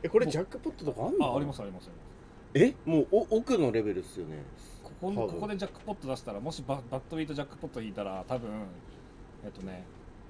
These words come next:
Speaker 2: 多分一千万超えますね。
Speaker 1: やばい。
Speaker 2: 多分超える。多分余裕で超える。
Speaker 1: だって一、二でだってあれぐらいいくってことは、
Speaker 2: 一、
Speaker 1: もっと
Speaker 2: 二の十倍だから。
Speaker 1: 数千万いきますよね。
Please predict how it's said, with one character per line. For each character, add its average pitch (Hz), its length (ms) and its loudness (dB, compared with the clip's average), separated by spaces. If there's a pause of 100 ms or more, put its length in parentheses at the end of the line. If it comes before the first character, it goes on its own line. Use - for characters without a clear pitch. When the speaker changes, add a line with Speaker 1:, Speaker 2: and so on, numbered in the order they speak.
(280)
Speaker 2:
多 135 80 -10
分 147 100 -10
一 139 60 -12
千 165 160 -4
万 160 120 -2
超 120 120 -8
え 113 40 -6
ま 117 100 -8
す - 100 -12
ね。 - 40 -14 (1300)
Speaker 1:
や 95 120 -4
ば 131 200 0
い。 - 100 -8 (160)
Speaker 2:
多 - 180 0
分 151 200 0
超 131 100 0
え - 20 -2
る。 110 140 -8 (440)
多 135 60 -4
分 110 100 -6
余 127 160 4
裕 160 60 4
で 131 120 2
超 139 60 -2
え - 20 0
る。 - 0 -
Speaker 1:
だ - 0 -
っ - 0 -
て 269 60 0
一、 277 40 -2
二 285 240 2
で 262 220 2
だ 247 100 2
っ - 20 4
て 120 260 4
あ 101 140 2
れ 113 80 2
ぐ 113 80 0
ら 110 80 4
い 110 40 2
い 104 40 -4
く - 40 -16
っ - 220 -16 (140)
て - 80 -8
こ 95 100 -10
と 90 200 -10
は、 87 60 -8
Speaker 2:
一、 131 60 -6
Speaker 1:
も 117 40 -4
っ 104 120 -8
と 151 60 -6
Speaker 2:
二 175 120 -8
の 165 120 -4
十 147 220 -2
倍 160 140 0
だ 156 80 0
か 120 100 -6
ら。 208 80 -2
Speaker 1:
数 202 220 0
千 202 180 2
万 185 160 2
い 101 40 0
き 95 100 -8
ま 101 100 -4
す 92 100 -14
よ 78 80 -8
ね。 73 60 -10